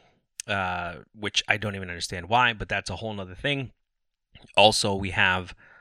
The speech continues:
um, don't forget to share the podcast, put it out wherever it is that you listen to any one of your social media, wherever it is that you kinda share, um, post it up, text it to somebody. This has definitely helped multiple people.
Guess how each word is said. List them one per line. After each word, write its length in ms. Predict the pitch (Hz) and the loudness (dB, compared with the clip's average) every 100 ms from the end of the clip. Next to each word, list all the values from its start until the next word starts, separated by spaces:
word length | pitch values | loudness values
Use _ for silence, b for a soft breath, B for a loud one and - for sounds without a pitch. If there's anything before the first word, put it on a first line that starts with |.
| B B B _ | B B B _
um, 560 | 90 87 85 85 87 92 _ b b - | -4 -2 -4 -6 -12 -18 _ b b 0
don't 140 | 110 | 0
forget 240 | 113 107 - | 0 -2 -2
to 160 | 104 | -4
share 280 | 98 - 135 | 0 4 4
the 100 | 139 | 2
podcast, 600 | 120 95 - 98 90 - - | 0 0 -2 -6 -4 -6 2
put 140 | - 107 | 2 4
it 60 | |
out 240 | 104 101 95 | 0 0 -2
wherever 500 | 95 101 101 104 98 | -2 0 0 -2 -2
it 60 | |
is 220 | 104 98 | -4 -6
that 200 | - 95 | -4 -6
you 160 | 95 98 | -6 -8
listen 380 | 95 101 - 98 | -4 -2 -4 -4
to 140 | - - | -8 -4
any 240 | 120 135 127 | -2 0 -2
one 420 | 107 107 107 107 | -2 -4 -4 -8
of 260 | - 98 92 | -4 -4 -4
your 80 | 95 | -6
social 320 | - 98 - | -6 -4 -4
media, 260 | 113 117 113 | 0 0 2
wherever 360 | 101 104 107 | 2 0 0
it 80 | 98 | -2
is 180 | 104 95 | -4 -4
that 180 | 98 87 | -6 -6
you 280 | 90 90 - B B B | -10 -10 -14 B B B
kinda 220 | 113 98 | -4 2
share, 480 | - 127 120 117 110 B B B B B B | 2 4 4 2 0 B B B B B B
um, 380 | - 95 87 92 - | -6 -4 -4 -4 0
post 300 | 120 107 107 | 0 0 0
it 60 | |
up, 240 | 113 - _ _ _ _ _ _ _ - - | 0 0 _ _ _ _ _ _ _ -20 -4
text 300 | - 113 - | 0 2 0
it 80 | 107 | -6
to 80 | - | -4
somebody. 500 | - 107 98 98 98 | -4 -2 0 0 -2
This 200 | 92 98 | -6 -6
has 120 | 98 | -4
definitely 300 | 95 92 95 | -6 -4 -4
helped 200 | 90 92 | -6 -4
multiple 360 | 98 92 - - | -4 -6 -8 -6
people. 440 | 131 123 117 110 | -4 -2 -2 -4